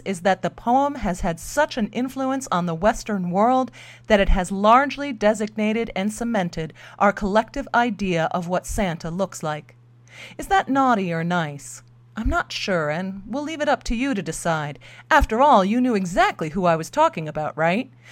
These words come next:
We all know that Santa is portly, and not just happy, but jolly, as only a portly elf can be. And the reason we know this is largely because of the poem. When first published, the public immediately loved it,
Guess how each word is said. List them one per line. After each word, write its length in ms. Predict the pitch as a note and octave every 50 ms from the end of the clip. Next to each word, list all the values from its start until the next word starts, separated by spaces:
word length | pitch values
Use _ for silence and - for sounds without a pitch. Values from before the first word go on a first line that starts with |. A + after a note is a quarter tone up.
| - - -
We 200 | - B3+ C4 - -
all 300 | A#3 B3 C#4 E4+ F#4 F4
know 340 | D#4 C#4+ D#4 E4 B3+ E3+ D#3+
that 160 | D3+ D#3+ -
Santa 440 | - - C#4+ C#4 D4 C4+ - - -
is 120 | F3 E3+
portly, 640 | - - - - C4 D4 - - E3+ D#3+ D3 C#3+ - -
and 140 | - G3+ G#3
not 240 | A3 C#4 E4 - -
just 220 | - F#3+ F3 -
happy, 500 | - - B3 C#4+ D#4 C#4+ - D#3 C#3 - - _ _ -
but 180 | G3+ F#3+ F3
jolly, 580 | E3+ - F#3+ G3+ A3+ C#4+ - C4 D3+ C#3 C3 B2 - - - - _
as 200 | A3 A3+ G#3+ -
only 280 | B3+ D#4 D#4 D4 C4 -
a 100 | G3 G#3
portly 480 | G#3+ - - D4 - - - F#3+ - -
elf 240 | A#3+ A3 E3 - -
can 320 | - - C#4+ D#4+ F#4 E4+
be. 260 | G#3+ D#3+ F3+ - - - _ - _ _ - - - -
And 120 | - B3+
the 80 | C4 C4
reason 380 | A#3+ B3+ D4 F4+ F4+ F#4+ F4
we 140 | E4+ F4 F4
know 240 | E4+ E4 D#4+ E4 F#4+
this 260 | F#4 - D#3 C3+ - -
is 160 | - G#3+ G#3
largely 460 | A#3+ B3+ B3 C#4 D4+ C#4 - F4 F4
because 640 | - E4+ E4+ - - C4 G#3+ F3+ F3+ G3 G#3 - - - - _ _ -
of 140 | E3+ E3+
the 100 | - G3
poem. 400 | F#3+ - G3+ F3+ D#3+ D3+ D3+ D#3 - - - - _ _ - - - - - -
When 160 | A#3 A#3+ B3
first 320 | A#3+ C#4+ E4 E4+ - -
published, 400 | - B3+ A3+ A3 C4 D4+ - -
the 60 | -
public 380 | - - - B3 A3+ C4+ C#4+ -
immediately 640 | A3+ G#3 G3+ G#3 A3 B3 B3+ C4+ C4+ - - C4 B3+
loved 340 | A#3+ A#3 A3+ G#3+ A3+ G3 -
it, 160 | E3 D3+ -